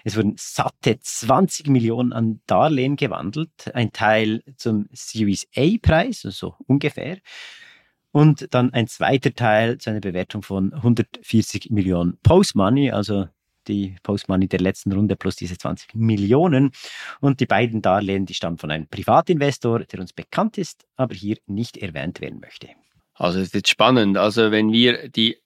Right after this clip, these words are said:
Speaker 2: Non-Dilutive Grants abziehen, hat die Firma knapp achtzig Millionen in Equity geraced, wenn ich das richtig aufgeschrieben habe. Nun wird die Firma für hundertachtzig Millionen Schweizer Franken übernommen, und zwar in einer Cash- und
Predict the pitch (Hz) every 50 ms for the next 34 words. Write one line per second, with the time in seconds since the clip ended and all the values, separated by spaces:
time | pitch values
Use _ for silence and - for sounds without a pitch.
0 | _ _ _ _ _ _ - 120 113 113 120 127 147 156 160 151 139 135 127 127
1 | 123 120 120 - 110 - - - - 82 80 87 85 - - - - _ - -
2 | - - 101 104 78 92 92 - - 95 - 107 101 90 82 - - - 87 82
3 | 76 - - - - - - - - - - - - 101 98 95 92 92 98 104
4 | 117 120 113 95 78 71 - 80 90 _ _ _ _ _ _ _ _ - 95 90
5 | 87 82 - _ _ _ - 113 104 - - 104 113 110 - 117 123 147 - 311
6 | - - - - - - _ _ _ _ _ _ _ - - 117 120 117 - 127
7 | - - 127 117 - - - 123 120 123 - - - 123 - 135 131 - - 127
8 | 143 147 135 120 127 127 120 113 117 - - 113 - - 113 110 107 107 101 -
9 | 107 - - 135 123 110 101 - - - 98 107 - - - - - - - -
10 | - _ - 165 110 101 101 98 98 98 92 90 92 92 90 90 98 - - -
11 | - - - - - - - 80 87 87 87 87 87 87 92 104 131 151 170 151
12 | 127 117 117 - - 98 87 90 95 104 101 85 82 85 87 92 - - - -
13 | 107 104 104 107 110 101 - - 101 92 -